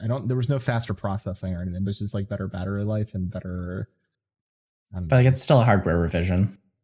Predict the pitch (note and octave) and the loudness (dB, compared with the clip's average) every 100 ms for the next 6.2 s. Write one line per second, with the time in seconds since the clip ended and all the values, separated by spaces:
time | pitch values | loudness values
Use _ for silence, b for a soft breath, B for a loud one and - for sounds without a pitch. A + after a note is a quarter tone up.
0 | A#2 G#2+ F#2 E2+ - _ _ _ _ _ | -6 -4 -4 -8 -12 _ _ _ _ _
1 | B B - A#2+ B2 A2 A2+ A#2+ C#3 C3+ | B B 0 2 6 6 8 6 8 8
2 | - B2 A#2+ A2 A#2 A2+ - G#2+ G2+ F#2+ | 8 8 6 6 6 6 6 4 4 -2
3 | - _ _ - C3 C3 B2 A#2 A#2 A2+ | -16 _ _ 4 6 8 8 6 4 6
4 | A2 A2 A2 G#2+ G#2+ G#2 G#2 G#2+ - - | 6 6 6 6 6 6 4 4 2 4
5 | G#2+ G2 F#2+ F#2+ C#2 - F2 - E2 - | 4 4 4 2 0 0 -2 -2 -4 0
6 | G#2+ | 0